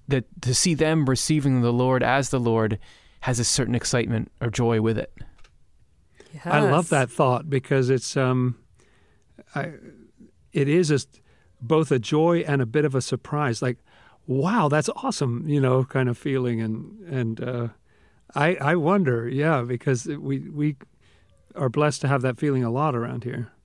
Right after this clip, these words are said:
Speaker 3: <laughs> Yes.
Speaker 2: The third passage I wanted to talk about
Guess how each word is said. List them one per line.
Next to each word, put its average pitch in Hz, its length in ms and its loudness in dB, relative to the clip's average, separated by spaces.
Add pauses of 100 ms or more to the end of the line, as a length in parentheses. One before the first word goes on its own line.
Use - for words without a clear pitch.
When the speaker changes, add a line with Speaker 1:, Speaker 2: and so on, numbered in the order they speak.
(360)
Speaker 3:
<laughs> - 260 -8 (280)
Yes. - 460 -12 (720)
Speaker 2:
The 147 140 0
third 165 300 0
passage 139 440 -2
I 135 60 0
wanted 131 260 0
to 120 80 -2
talk 139 260 -2
about 127 420 -2